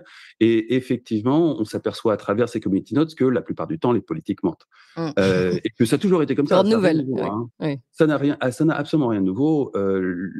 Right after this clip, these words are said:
Speaker 1: ce que les community notes mettent en valeur, c'est que,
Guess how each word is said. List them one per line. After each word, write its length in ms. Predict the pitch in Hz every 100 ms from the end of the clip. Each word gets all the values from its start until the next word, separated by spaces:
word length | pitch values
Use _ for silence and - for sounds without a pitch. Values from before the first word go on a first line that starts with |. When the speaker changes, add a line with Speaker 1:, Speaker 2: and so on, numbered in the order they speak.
| -
Speaker 1:
ce 160 | -
que 120 | - 139
les 260 | 127 123
community 420 | - 127 120 -
notes 240 | 131 127 -
mettent 220 | 110 -
en 40 |
valeur, 360 | 95 107 165 160
c'est 160 | - 107
que, 420 | 131 139 131